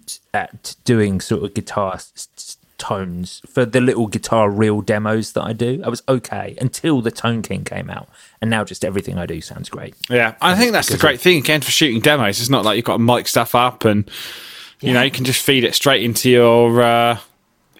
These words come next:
Speaker 2: into your interface and away you go. I mean, how,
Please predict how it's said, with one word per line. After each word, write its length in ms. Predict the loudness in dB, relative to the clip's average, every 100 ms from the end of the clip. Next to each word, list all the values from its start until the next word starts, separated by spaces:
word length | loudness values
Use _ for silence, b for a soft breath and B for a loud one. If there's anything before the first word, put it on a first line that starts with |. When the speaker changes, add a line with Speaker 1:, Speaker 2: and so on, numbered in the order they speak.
| 0
Speaker 2:
into 320 | 2 2 2
your 120 | 2
interface 540 | 0 -2 0 0 0 0
and 240 | 0 0
away 220 | 2 2
you 100 | 2
go. 220 | 2 2
I 20 | 2
mean, 220 | 0 0
how, 300 | 0 0